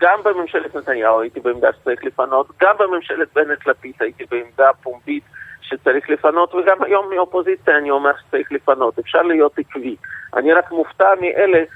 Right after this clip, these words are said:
שעשו קריירה שלמה על הדרישות לפינוי ח'אן אל-אחמר,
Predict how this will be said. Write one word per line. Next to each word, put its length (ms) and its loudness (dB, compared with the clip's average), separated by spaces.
שעשו 800 0
קריירה 460 2
שלמה 460 0
על 100 2
הדרישות 480 -2
לפינוי 380 -4
ח'אן 200 -2
אל-אחמר, 400 2